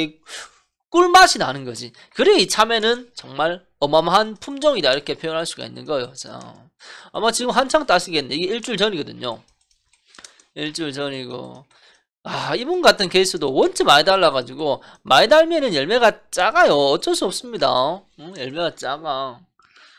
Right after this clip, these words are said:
아이고, 그리. <laughs> 항상 좀 적당히 하는, 어, 그런 부분도 존재해야 된다. 이게 딱 틀리잖아요. 이, 이 작-, 이, 이 형태 자체가 틀리잖아. 자.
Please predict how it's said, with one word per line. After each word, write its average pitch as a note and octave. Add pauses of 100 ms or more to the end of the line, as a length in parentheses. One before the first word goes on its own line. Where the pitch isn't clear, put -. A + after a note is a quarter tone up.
(100)
아이고, D#3 (320)
그리. G#3 (600)
<laughs> F#3 (640)
항상 F3
좀 D3+
적당히 C#4
하는, A3
어, B2+
그런 F3
부분도 D3
존재해야 B2
된다. B2 (520)
이게 A#3+
딱 A#3
틀리잖아요. G3+
이, D#3
이 F#3
작-, F3
이, A3
이 A3+
형태 D4
자체가 E3+
틀리잖아. C3
자. A#2+